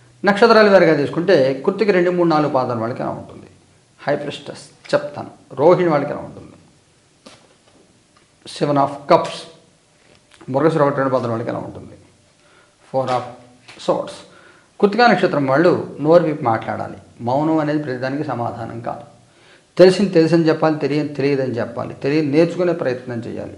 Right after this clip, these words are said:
ఉన్న విద్యను, విజ్ఞానాన్ని, తెలియని ప్రదర్శించాలి. మేము, మీరేంటో మీ ఉనికి చాటుకునే ప్రయత్నం చేయాలి.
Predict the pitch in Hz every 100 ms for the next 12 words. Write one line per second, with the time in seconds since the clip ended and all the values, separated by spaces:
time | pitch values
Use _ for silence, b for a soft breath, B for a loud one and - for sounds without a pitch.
0 | - 123 151 143 127 139 143 131 131 127
1 | 127 120 120 123 120 113 120 135 135 131
2 | 156 - B B B - 135 139 147 156
3 | 156 156 175 143 143 185 180 165 156 156
4 | 156 131 127 135 131 123 117 117